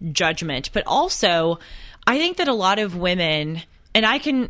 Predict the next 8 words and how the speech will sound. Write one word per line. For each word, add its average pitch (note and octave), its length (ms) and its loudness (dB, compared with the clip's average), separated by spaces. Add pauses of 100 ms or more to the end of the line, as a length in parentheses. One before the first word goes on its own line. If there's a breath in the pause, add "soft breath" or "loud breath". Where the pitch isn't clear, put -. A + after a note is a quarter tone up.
I G3+ 120 2
can G#3+ 180 -2
relate E3+ 380 -2
to, D#3+ 340 -2
to - 220 -6
this D#3 180 -4
idea, C#3+ 480 -4 (1080 loud breath)
dislike A#3+ 880 0